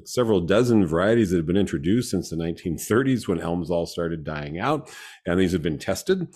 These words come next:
And we even have an elm trial on campus that's been going on for a couple of decades here. So a bunch of the varieties here at Davis have been tested with our summer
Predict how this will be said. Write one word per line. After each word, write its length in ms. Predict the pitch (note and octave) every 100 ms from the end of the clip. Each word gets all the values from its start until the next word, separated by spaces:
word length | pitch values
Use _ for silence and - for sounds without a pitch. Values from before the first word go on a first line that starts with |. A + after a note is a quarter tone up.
| - - -
And 100 | E2+
we 120 | F2+
even 160 | F2 F2+
have 180 | F2+
an 100 | F2 -
elm 300 | E2+ G2+ G#2
trial 580 | - F#2+ F#2 A#2 B2+ -
on 240 | D#2 F2
campus 480 | E2 - F#2 F#2+ C#3
that's 160 | A2 F2+
been 160 | F2+
going 220 | D#2+ E2 E2
on 160 | F2
for 140 | - D2+
a 60 |
couple 240 | - D#2+ E2
of 120 | C#2+
decades 520 | E2+ - F2 D#2+ D2+
here. 360 | - G2+ D3+ - - -
So 120 | -
a 40 |
bunch 220 | E2 F2 B2+
of 60 |
the 100 | - -
varieties 400 | F#2 F2+ F2 D#2
here 300 | - G2 G#2
at 80 |
Davis 340 | E2+ F2+ A#2 A2
have 140 | F#2
been 180 | E2+ E2
tested 400 | E2 D#2+ - F2+
with 120 | E2+
our 220 | D#2+ F2+
summer 520 | F#2 - F2+ F#2 F#2+